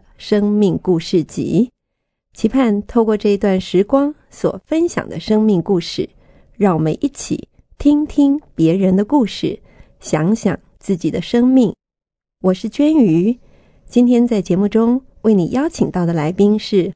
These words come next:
黄卓松。黄卓松目前是伊甸基金会的执行长。当年他进入伊甸的时候，其实本来只是想要待个一两年，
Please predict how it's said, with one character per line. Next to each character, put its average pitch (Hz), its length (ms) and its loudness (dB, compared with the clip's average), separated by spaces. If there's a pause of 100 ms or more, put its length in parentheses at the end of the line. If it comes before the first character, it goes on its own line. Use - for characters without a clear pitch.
(160)
黄 180 380 -2
卓 170 300 0
松。 247 440 -2 (840)
黄 277 200 0
卓 285 160 2
松 330 340 0 (160)
目 302 140 4
前 175 400 -2
是 208 340 -2
伊 226 120 0
甸 220 180 2
基 208 160 -4
金 233 160 2
会 233 160 0
的 131 180 -4
执 156 220 -2
行 185 320 0
长。 - 240 -4 (640)
当 196 180 0
年 165 280 0
他 190 120 -4
进 185 260 0
入 180 100 0
伊 226 120 -4
甸 285 220 0
的 185 100 2
时 - 160 -4
候， 160 300 -2 (300)
其 - 160 -4
实 214 120 2
本 170 220 -2
来 151 220 -2
只 - 180 -10
是 - 100 -4
想 - 220 -4
要 170 60 -2
待 226 200 -2
个 - 200 -2
一 285 100 -2
两 208 260 -2
年， 131 360 -2